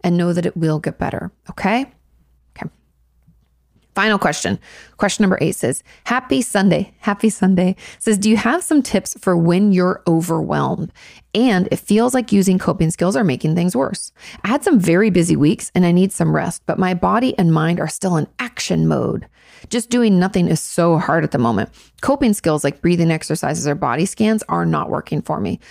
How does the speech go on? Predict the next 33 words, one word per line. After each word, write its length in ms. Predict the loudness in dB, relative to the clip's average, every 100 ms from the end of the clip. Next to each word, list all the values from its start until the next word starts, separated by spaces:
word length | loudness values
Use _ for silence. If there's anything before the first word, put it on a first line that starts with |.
| -8 -2
Those 180 | -2 0
inward 320 | 0 0 0
coping 300 | -2 0 -2
skills 300 | -2 -4 -2
are 100 | 0
making 380 | 0 0 0 0
me 100 | 2
more 220 | 0 -2 -2
anxious. 460 | -4 -4 -8 -10 _ -20 -6
Outward 320 | -2 0 0
coping 300 | 0 0 0
skills 280 | 0 -2 -2
are 80 | -4
helping 400 | -2 -2 2 2
me 100 | 4
most 380 | 2 2 0 -4
of 60 | -8
the 60 |
time, 280 | -6 -6 -4
but 140 | -4
these 160 | -2 -2
coping 260 | -2 0 -2
skills 240 | -2 -2
do 140 | 0 0
require 340 | 0 -4 -2
a 60 | 0
lot 160 | -2
of 80 | -4
thinking 360 | -4 -4 -2 -2
and 140 | 0
using 220 | -2 -4
your 100 | -6
brain. 380 | -2 -4 -2